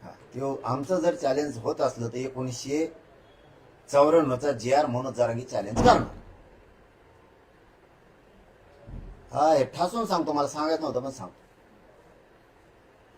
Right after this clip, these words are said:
आमचं हक्काच्या नोंदी असून जर आमचं तुम्ही कोर्टात जाता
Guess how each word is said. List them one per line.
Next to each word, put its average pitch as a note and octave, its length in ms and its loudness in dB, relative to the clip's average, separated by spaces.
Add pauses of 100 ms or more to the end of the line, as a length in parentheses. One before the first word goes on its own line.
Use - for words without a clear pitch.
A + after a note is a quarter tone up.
आमचं A#2+ 300 -2
हक्काच्या D#3+ 580 0
नोंदी D#3+ 340 2
असून E3+ 260 2
जर E3 100 6
आमचं D#3 380 0 (880)
तुम्ही C#3 180 -4
कोर्टात G#3 400 6
जाता D3+ 300 4